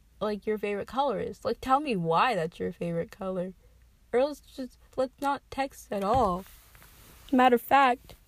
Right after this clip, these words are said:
block me. <laughs> Matter of fact, <laughs> block me everywhere. Delete me on Instagram, Snapchat, um, fucking just lose my number.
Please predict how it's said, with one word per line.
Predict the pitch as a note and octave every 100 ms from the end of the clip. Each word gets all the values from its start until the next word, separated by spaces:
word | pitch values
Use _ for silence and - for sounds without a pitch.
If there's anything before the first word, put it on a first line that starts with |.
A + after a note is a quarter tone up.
| _
block | - C4 C4+ C#4+
me. | A3+ G#3+ -
<laughs> | G3+ - - -
Matter | A#3
of | B3
fact, | - B3 - - - - _ -
<laughs> | - - - - -
block | A#3+ B3+
me | B3+
everywhere. | B3 B3+ A3+ F#3
Delete | F#3+ G#3 A#3+ A#3
me | C4 B3+ - - - -
on | - G#3 G3
Instagram, | - A#3 - - A#3 A3+ A#3 - - - -
Snapchat, | - B3+ A#3 - A#3+ A#3 - _ _ _ _
um, | G#3 G3 F#3+ G#3+ - - - -
fucking | - B3 B3 A3+ A3 A3 - _ A#3+
just | A3 A3 -
lose | A#3+ C#4+
my | C4
number. | A3 A3+ D#4 G#3 F3+